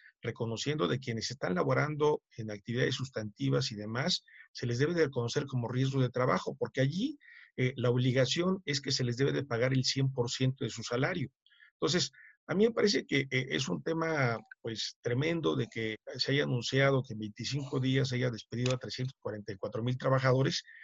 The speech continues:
que se quedaron sin la, sin el, la cotización del Seguro Social. Y yo señalaba que cuando a alguien se le da de baja, tiene todavía cincuenta y seis días de beneficio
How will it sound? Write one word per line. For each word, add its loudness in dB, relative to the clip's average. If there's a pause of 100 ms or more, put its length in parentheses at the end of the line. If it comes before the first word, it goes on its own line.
(280)
que -6
se 2
quedaron 2
sin -6
la, -6
sin -6
el, -8
la -6
cotización 0
del -2
Seguro 2
Social. 0 (520)
Y 0
yo 4
señalaba 6
que 2 (260)
cuando 2
a 8
alguien 2
se 2
le 6
da 6
de 6
baja, 4 (380)
tiene 2
todavía 4
cincuenta 0
y 2
seis 0
días 4
de -4
beneficio -4